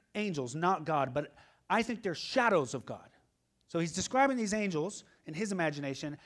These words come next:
and I just want to take that and go, he's describing images of God.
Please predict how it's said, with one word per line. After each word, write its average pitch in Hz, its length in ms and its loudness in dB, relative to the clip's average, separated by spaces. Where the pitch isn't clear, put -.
and 170 120 4
I 226 40 6
just 247 140 -2
want 202 200 -2
to - 80 -8
take 190 160 0
that 196 80 -4
and 180 80 -8
go, 156 180 -2
he's 175 240 -6
describing 247 720 4
images 240 460 2
of 175 160 0
God. 180 380 8